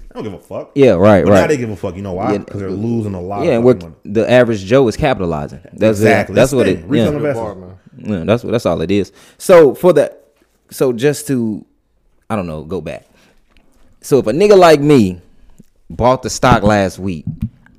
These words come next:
Speaker 2: I can get my bread though.
Speaker 1: Yeah.
Speaker 2: Or are they putting my bread on hold?
Speaker 1: No, you, anybody can get their bread.
Speaker 2: Get,
Speaker 1: Anybody can sell.
Speaker 2: the people can get their bread. They can
Speaker 1: Uh,
Speaker 2: sell, but what can't they do? They can't trade. Is
Speaker 1: uh,
Speaker 2: that what
Speaker 1: they
Speaker 2: you were
Speaker 1: can't
Speaker 2: telling me?
Speaker 1: buy. It's, it's finicky now. Some like Fidelity.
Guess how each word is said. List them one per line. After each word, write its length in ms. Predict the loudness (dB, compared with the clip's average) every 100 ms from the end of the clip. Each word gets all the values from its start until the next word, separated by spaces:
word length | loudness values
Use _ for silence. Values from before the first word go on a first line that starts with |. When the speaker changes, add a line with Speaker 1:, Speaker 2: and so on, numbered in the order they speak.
| 0
Speaker 2:
I 140 | 0
can 180 | 0 2
get 220 | 2 2
my 160 | 0 0
bread 440 | 4 6 4 0
though. 280 | -4 -4 -6 -14 -16 -16 -20 _ _ -20 _ _ -20 2
Speaker 1:
Yeah. 140 | 6
Speaker 2:
Or 40 | 8
are 140 | 8
they 80 | 8
putting 240 | 6 4
my 140 | 4 2
bread 320 | 6 8 6
on 100 | 2
hold? 460 | 0 0 -2 -8 -14
Speaker 1:
No, 240 | -14 -14
you, 240 | -14 -16 -14
anybody 380 | -12 -10 -10 -10
can 80 |
get 80 | -12
their 100 | -16
bread. 200 | -16 -16
Speaker 2:
Get, 60 | -2
Speaker 1:
Anybody 240 | -2 -2
can 140 | -6 -10
sell. 140 | -2
Speaker 2:
the 60 | 2
people 140 | 2
can 140 | 2 2
get 160 | 4
their 100 | 4
bread. 400 | 2 2 2 0 -6 -10 -4
They 100 | -4
can 100 | -4
Speaker 1:
Uh, 20 |
Speaker 2:
sell, 360 | 2 6 6
but 120 | 4 2
what 200 | 2 2
can't 220 | -2 -2
they 100 | -2
do? 120 | -2
They 100 | -2
can't 240 | -2 -2
trade. 400 | 2 4 4 2 -4
Is 120 | 2
Speaker 1:
uh, 40 |
Speaker 2:
that 80 | 4
what 120 | 6
Speaker 1:
they 40 | 4
Speaker 2:
you 40 |
were 40 |
Speaker 1:
can't 60 | 6
Speaker 2:
telling 180 | 4 4
me? 60 |
Speaker 1:
buy. 240 | -2 -6 -10 -14
It's, 260 | -12 -12 -12 -10
it's 200 | -10 -10
finicky 380 | -10 -8 -8
now. 380 | -10 -8 -8 -10 -14 _ _
Some 180 | -8 -8
like 160 | -8 -10
Fidelity. 520 | -10 -8 -6 -6 -8